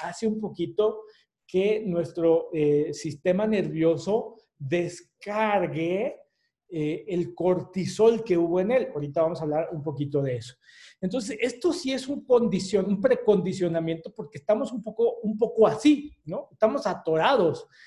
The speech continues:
en que nos encerraron en nuestras casas y nos inmovilizaron. Ya no tenemos esa capacidad para salir. Algunas personas, eh, que tenían recursos positivos, seguros, que no les daba tanta afectación,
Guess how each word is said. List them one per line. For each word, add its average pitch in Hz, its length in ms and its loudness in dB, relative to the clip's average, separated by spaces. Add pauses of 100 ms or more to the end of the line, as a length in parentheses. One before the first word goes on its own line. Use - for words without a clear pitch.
(200)
en 165 260 -6
que 175 140 0
nos 160 300 -4
encerraron 156 880 0
en 220 80 0
nuestras 151 340 -4
casas 214 400 0 (140)
y 175 80 -8
nos 185 320 -4
inmovilizaron. 175 1400 -2 (380)
Ya 180 180 -2
no 294 220 -2
tenemos 226 480 0
esa 240 200 -2
capacidad 190 840 -2
para 185 200 0
salir. 214 460 -2 (640)
Algunas 196 440 0
personas, 233 920 0
eh, 151 420 0
que 170 120 -2
tenían 165 420 -2
recursos 180 440 -4
positivos, 180 1000 0
seguros, 196 800 4 (380)
que 160 140 -4
no 175 160 2
les 214 220 4
daba 202 340 4
tanta 214 340 2
afectación, 226 920 2